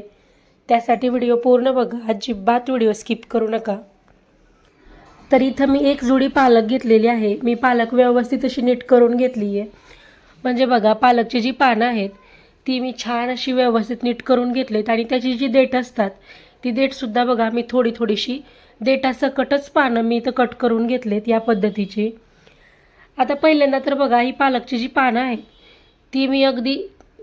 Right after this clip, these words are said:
म्हणजे थोडंसं ओबडधोबड अशी कट करून घेणार आहे. म्हणजे अगदी थोडीशी कट करून घेणार आहे, जास्त नाही. किंवा तुम्ही अशीच जरी पानं शिजायला घातली तरीही चालेल.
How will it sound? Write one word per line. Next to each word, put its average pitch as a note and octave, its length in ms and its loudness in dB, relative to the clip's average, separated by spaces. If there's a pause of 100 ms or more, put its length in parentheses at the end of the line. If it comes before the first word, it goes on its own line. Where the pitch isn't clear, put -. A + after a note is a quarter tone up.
(180)
म्हणजे A#3 300 0
थोडंसं C4 420 4
ओबडधोबड B3 520 4
अशी A#3 180 -4
कट C4 220 -2
करून A#3 300 0
घेणार A3+ 260 0
आहे. G#3 220 -2 (640)
म्हणजे C4 160 2
अगदी B3 240 -2
थोडीशी C4+ 420 -2
कट B3+ 200 -2
करून B3 320 2
घेणार A3+ 260 -2
आहे, A3 220 -4
जास्त A3 260 -6
नाही. A#3+ 260 -4 (520)
किंवा B3+ 200 0
तुम्ही B3 240 0
अशीच B3 260 -4
जरी B3+ 220 -2
पानं A#3+ 300 -2
शिजायला A3 400 0
घातली A3+ 400 -6
तरीही A3 260 -2
चालेल. G#3+ 360 -4